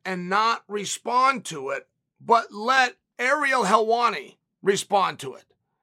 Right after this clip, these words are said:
Or let, I'm trying to think of other people that are, that are talking heads over here, right? I mean, I, I gotta be on the forefront. I'm talking about me, me personally. Like, when Conor puts this out, if in fact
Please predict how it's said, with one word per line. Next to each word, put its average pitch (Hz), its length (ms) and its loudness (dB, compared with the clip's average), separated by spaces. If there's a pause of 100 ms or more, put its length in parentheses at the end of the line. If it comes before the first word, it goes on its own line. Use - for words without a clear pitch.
(2000)
Or 247 240 8
let, 254 240 6
I'm 226 140 0
trying 240 200 4
to 214 40 2
think 196 220 0
of 185 100 -2
other 190 160 4
people 165 360 -4
that 156 120 -4
are, 143 160 -4
that 151 160 -8
are 151 80 -2
talking 156 400 0
heads 139 240 -10
over 131 160 -8
here, 139 140 -10
right? 220 180 4
I 269 80 6
mean, 285 60 0
I, 302 180 6
I 320 140 6
gotta 339 200 4
be 269 240 0
on 262 280 -2
the 240 60 -4
forefront. 285 440 0
I'm 247 60 -4
talking 302 180 2
about 226 100 -6
me, 311 160 -2
me 247 220 -4
personally. 220 580 0
Like, 196 160 -2
when 202 140 -6
Conor 349 460 0
puts 285 320 -6
this 262 240 -8
out, 233 360 4
if 320 280 -6
in 320 180 -8
fact 202 480 0